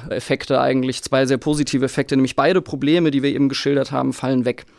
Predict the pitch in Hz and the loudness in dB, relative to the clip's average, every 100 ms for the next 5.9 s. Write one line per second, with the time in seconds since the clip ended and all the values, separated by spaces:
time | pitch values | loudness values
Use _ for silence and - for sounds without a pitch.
0 | - - - - 127 139 143 196 175 165 | -20 -20 -20 -4 2 4 6 4 4 4
1 | 156 160 - 170 165 147 139 - 151 151 | 2 -2 0 2 2 2 0 0 2 2
2 | - - - - 131 175 151 - 143 135 | 2 -2 -4 -4 0 2 0 0 0 2
3 | 143 147 147 143 139 135 123 131 127 120 | 4 2 2 4 4 2 0 0 0 0
4 | 160 143 135 - - 139 139 135 135 135 | 0 0 -2 -4 0 2 2 0 0 0
5 | 127 165 - - - - 180 220 | 2 0 -2 -6 -8 -4 0 2